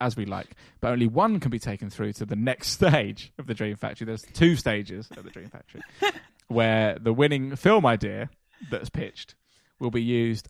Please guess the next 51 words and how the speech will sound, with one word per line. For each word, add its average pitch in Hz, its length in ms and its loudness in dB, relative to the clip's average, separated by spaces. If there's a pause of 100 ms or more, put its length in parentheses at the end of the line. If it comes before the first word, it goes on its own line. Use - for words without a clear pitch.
as 104 180 -4
a 104 60 -6
thirty-minute 123 600 -2
instructional - 540 -6
video 98 380 -4
that - 80 -8
goes 101 240 -2
out 98 120 -6
at 104 60 -8
nine 113 300 0
thirty 101 420 -2
every 113 300 -2
weekday 107 420 -8
morning. 117 480 0
I'm 196 200 -2
Joel, 214 480 0 (460)
a 135 80 -12
man 139 240 -4
who 127 60 -8
puts - 260 -8
the 135 80 -4
limber 143 420 4
in, 127 320 -2 (260)
aren't 196 200 2
we 151 80 -2
in 120 80 0
a 117 40 -2
terrifying 107 560 -6
state 107 320 -8
of 110 140 -6
limbo 104 840 -2 (260)
at 107 160 0
the 127 60 -4
moment? 123 360 2 (160)
And 117 120 -2
across 180 260 2
from 147 80 -4
me 131 60 0
is 135 180 -4
John 165 240 -4
Harris, 147 480 -6
who 135 140 -2
is 127 100 -2
appearing 135 520 -4 (100)
topless 143 420 -4
before 135 400 -4
me 117 120 -6
in 117 180 -8
a 113 40 -6
video 117 360 -4
chat. 104 340 -6